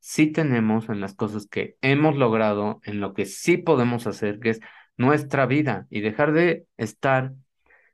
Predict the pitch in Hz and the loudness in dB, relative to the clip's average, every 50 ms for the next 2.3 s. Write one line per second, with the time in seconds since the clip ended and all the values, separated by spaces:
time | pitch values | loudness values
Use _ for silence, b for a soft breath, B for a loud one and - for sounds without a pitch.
0 | b - 120 120 120 127 127 123 139 147 143 143 139 131 127 113 110 110 107 - | b -2 0 2 4 4 4 4 4 4 4 2 0 -2 -2 -2 0 0 -2 -2
1 | - 117 117 127 127 127 135 131 131 127 120 107 104 107 107 - 127 120 117 120 | -2 -2 -2 -2 -2 -2 0 0 0 0 0 -2 -4 -4 -4 -4 -4 -2 0 0
2 | 117 117 120 120 117 - | 0 0 -2 -4 -8 -12